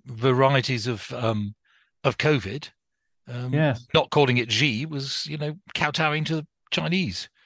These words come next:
Speaker 2: Well, no, exactly. Yes.
Speaker 1: Mm.
Speaker 2: Although
Speaker 1: Well, perhaps
Speaker 2: Mpox
Speaker 1: we should be, perhaps we should write into the W H O and get them to change the names of lots of things.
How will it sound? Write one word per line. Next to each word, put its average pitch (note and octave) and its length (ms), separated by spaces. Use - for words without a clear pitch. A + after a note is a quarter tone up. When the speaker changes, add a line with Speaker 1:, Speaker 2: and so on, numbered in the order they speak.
Speaker 2:
Well, E3 320
no, F3+ 180
exactly. C3+ 500
Yes. E3 280
Speaker 1:
Mm. F#3+ 200
Speaker 2:
Although F3+ 220
Speaker 1:
Well, A#3+ 240
perhaps G#3 160
Speaker 2:
Mpox - 40
Speaker 1:
we F#3+ 60
should E3 160
be, E3+ 160
perhaps D3+ 200
we C#3 80
should C3+ 160
write C3+ 220
into G#2 140
the G#2 60
W G#2+ 220
H A2 120
O C#3+ 80
and D3+ 100
get E3+ 100
them E3 100
to D#3+ 60
change F#3+ 280
the F3+ 60
names G3+ 220
of G#3+ 100
lots C4+ 260
of C4 80
things. D#2+ 420